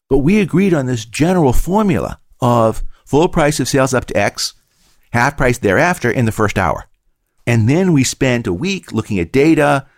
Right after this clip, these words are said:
going back and forth about what is an appropriate market multiple and what is it that we think we could achieve without their help. Essentially, though, we knew we were gonna have a deal once we agreed on the general approach, because instead of arguing about what the price is,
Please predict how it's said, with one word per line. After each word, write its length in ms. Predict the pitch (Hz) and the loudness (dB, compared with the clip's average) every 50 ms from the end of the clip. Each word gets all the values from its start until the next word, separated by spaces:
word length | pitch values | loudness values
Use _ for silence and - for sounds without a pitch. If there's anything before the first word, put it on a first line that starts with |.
| _ _ _ _ | _ _ _ _
going 200 | - 107 110 104 | -2 0 0 0
back 260 | 92 117 120 123 - | 0 0 -2 0 -2
and 100 | 113 101 | -4 -4
forth 320 | - - 143 143 143 131 135 | -2 0 0 2 2 0 0
about 440 | 113 90 98 101 107 104 101 - - _ _ _ _ _ _ _ | -2 -2 0 0 0 -2 -2 -6 -12 _ _ _ _ _ _ _
what 200 | - 107 117 131 | -2 0 0 0
is 140 | 143 139 120 | 0 0 0
an 200 | 123 107 101 98 | 0 0 0 0
appropriate 460 | 90 - - 131 123 120 - 117 98 - | -2 -2 -2 0 0 0 0 -2 -2 -2
market 280 | 92 92 90 - - | -2 -2 -2 -4 -6
multiple 560 | - 76 73 - - 107 95 131 156 - - - _ _ _ _ _ _ _ _ _ - | -4 -4 -4 -4 -4 -4 -2 -2 -4 -4 -6 -12 _ _ _ _ _ _ _ _ _ -4
and 200 | 120 107 87 78 | -2 -2 0 0
what 180 | 95 110 117 | 0 2 2
is 140 | 123 127 123 | 2 2 0
it 100 | 131 - | 0 0
that 120 | - 110 | -2 -2
we 180 | - 107 117 120 | 0 2 2 2
think 240 | - - 123 110 101 | 2 0 -2 -2 -2
we 100 | 107 101 | -2 -2
could 140 | - 110 98 | 0 0 -2
achieve 340 | 101 - - 107 104 92 | -2 -2 0 0 0 2
without 220 | - 87 87 85 80 | 2 0 0 0 -2
their 100 | 90 76 | -2 -2
help. 180 | 71 71 - - _ _ _ _ _ _ _ _ - | -2 -4 -6 -8 _ _ _ _ _ _ _ _ -8
Essentially, 520 | 123 - - 185 196 208 196 - 175 151 | -6 -2 -2 0 0 0 0 0 0 2
though, 160 | 131 135 135 | 2 2 0
we 200 | 135 127 139 143 | 2 2 0 0
knew 220 | 135 135 151 180 190 | 2 2 2 2 2
we 80 | 185 175 | 2 0
were 40 | |
gonna 120 | 160 170 170 | 2 2 0
have 100 | 175 147 | 0 0
a 40 | 147 | 0
deal 460 | 127 117 156 190 208 147 69 - - _ _ _ _ _ _ _ _ | -2 0 0 2 2 0 -2 -4 -10 _ _ _ _ _ _ _ _
once 260 | - 110 135 143 - | -2 0 0 0 0
we 80 | - 139 | 0 0
agreed 240 | 120 101 135 139 123 | 2 2 2 2 2
on 120 | 117 104 | 2 0
the 100 | 107 107 | 0 0
general 320 | 98 98 117 113 107 104 95 | 0 0 0 0 0 0 -2
approach, 460 | 87 - 120 95 - - - - - _ | -2 -2 -2 -2 -2 -4 -8 -10 -8 _
because 400 | - 117 - - 147 131 127 - - - - - | -6 -6 -4 -2 -2 -2 -2 -4 -10 -18 -8 -6
instead 280 | 123 120 - 160 185 185 | -6 -2 -2 0 0 0
of 100 | 165 - | 0 0
arguing 600 | 98 113 143 180 180 170 170 131 113 101 113 - - _ _ _ _ _ _ _ _ | -2 0 0 0 0 0 0 0 0 -2 -4 -6 -12 _ _ _ _ _ _ _ _
about 280 | - 120 104 120 117 - | -4 -2 0 0 0 0
what 100 | 117 117 | 0 0
the 80 | 117 107 | 0 2
price 380 | - - 180 208 214 - - | 2 2 2 2 0 0 0
is, 260 | 110 101 - - - | -2 -2 -2 -4 -8